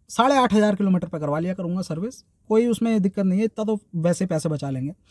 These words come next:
तो बहुत लोगों के जो क्वेश्चन थे, इसमें शायद आंसर मिल रहे होंगे। और मैं अपने माइंड से बिल्कुल क्लियर हूँ। अब उसके बाद एक और क्वेश्चन था, वो मैं मिस कर गया था actually। लोगों ने कहा, "फिर हम यही क्यों लेंगे अगर हमें फ़ाइव सीटर की तरह यूज़ करनी है? हैं, हम इसकी काइगर नहीं ले सकते?" क्योंकि सेम इंजन है।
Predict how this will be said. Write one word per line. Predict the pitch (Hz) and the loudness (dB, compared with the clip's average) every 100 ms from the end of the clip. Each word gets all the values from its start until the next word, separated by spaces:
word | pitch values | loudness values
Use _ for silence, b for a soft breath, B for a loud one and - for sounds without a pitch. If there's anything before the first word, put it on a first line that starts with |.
| b b b b - | b b b b -2
तो | |
बहुत | 285 247 311 | 4 6 6
लोगों | 320 311 | 6 4
के | 302 | 4
जो | 320 | 0
क्वेश्चन | 302 247 - 302 | -2 -2 0 2
थे, | 269 294 330 | 4 4 4
इसमें | 233 233 294 | 0 0 2
शायद | 294 247 254 | 2 0 0
आंसर | 240 233 | 0 2
मिल | 226 | 2
रहे | 208 | 2
होंगे। | 240 285 | 2 4
और | 285 | 6
मैं | 247 311 | 6 4
अपने | 320 247 339 370 | 2 0 4 4
माइंड | 339 247 247 | 4 4 4
से | 269 | 2
बिल्कुल | 240 220 | 2 0
क्लियर | 240 214 190 | 0 2 2
हूँ। | 190 247 b b - | 2 -2 b b -2
अब | 233 | 2
उसके | 294 | 4
बाद | 285 277 | 6 6
एक | 254 | 4
और | 262 | 2
क्वेश्चन | 254 226 233 | 0 0 2
था, | 233 | 2
वो | 247 | 2
मैं | 240 | 4
मिस | 220 202 | 2 2
कर | 202 | 0
गया | 190 | 0
था | 190 180 | 0 0
actually। | - 202 226 b b - | -2 -4 -4 b b 0
लोगों | 202 240 | 4 4
ने | 240 214 | 4 0
कहा, | 233 | -2
"फिर | 254 277 | 0 2
हम | 214 320 | 2 4
यही | 285 269 294 | 6 6 6
क्यों | 294 294 | 4 2
लेंगे | 285 302 | 2 2
अगर | 294 277 | 2 2
हमें | 285 | 2
फ़ाइव | 254 240 | 2 0
सीटर | 208 233 220 | 2 0 0
की | |
तरह | 214 202 | 0 2
यूज़ | 196 185 | 2 2
करनी | - 156 156 | -2 -2 0
है? | 139 135 b b b 190 | -2 -6 b b b -4
हैं, | 226 | 0
हम | 185 220 240 | 4 4 4
इसकी | 208 202 220 | 2 -2 0
काइगर | 196 214 269 | 2 4 6
नहीं | 294 | 6
ले | 220 | 4
सकते?" | 175 - 147 135 _ _ _ - - | 2 -2 -8 -10 _ _ _ -12 -4
क्योंकि | 180 | -2
सेम | 185 185 202 | 2 4 6
इंजन | 220 233 | 6 2
है। | 254 | 0